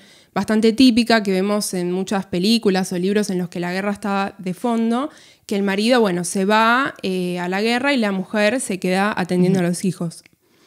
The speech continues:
Speaker 1: Entonces queríamos hablar como, bueno, si esto es un estereotipo, ¿no? O, eh, si abre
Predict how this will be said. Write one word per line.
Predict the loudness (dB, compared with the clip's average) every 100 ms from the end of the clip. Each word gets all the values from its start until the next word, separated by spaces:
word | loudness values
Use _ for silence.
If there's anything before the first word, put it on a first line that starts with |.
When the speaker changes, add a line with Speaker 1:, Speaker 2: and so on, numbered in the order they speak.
| _ _ _ _ _ _ -8 0
Speaker 1:
Entonces | 0 2 2
queríamos | 4 4 2 0
hablar | 0 2 0 0
como, | -2 -2 0 0 0
bueno, | 2 2 2
si | 0
esto | -2 -2
es | -2
un | -2
estereotipo, | -4 -2 -2 2 2 2 0 -2 -6
¿no? | -2 0 0 -2 -8 -20 -20 _ -2
O, | 2 2 2 -2
eh, | -2 -2 0 -2 -2 -6 -8 -12
si | -10 -4 -2 -2 0
abre | 0 2 4 4 2 -4